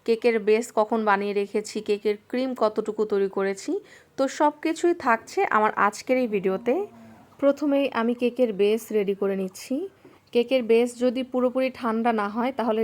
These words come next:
ডেকোরেশন করার সময় ক্রিম গলে যায়। এজন্য অবশ্যই কেকের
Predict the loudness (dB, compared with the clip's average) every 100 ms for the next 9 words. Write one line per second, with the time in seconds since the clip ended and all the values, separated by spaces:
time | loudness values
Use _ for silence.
0 | -2 -2 -2 -2 -2 -2 0 0 -2 -4
1 | -4 -4 -4 -6 -2 -2 2 4 4 0
2 | -6 -8 -20 _ -4 -2 0 0 0 -2
3 | -2 -4 -2 -4 -2 -2 -2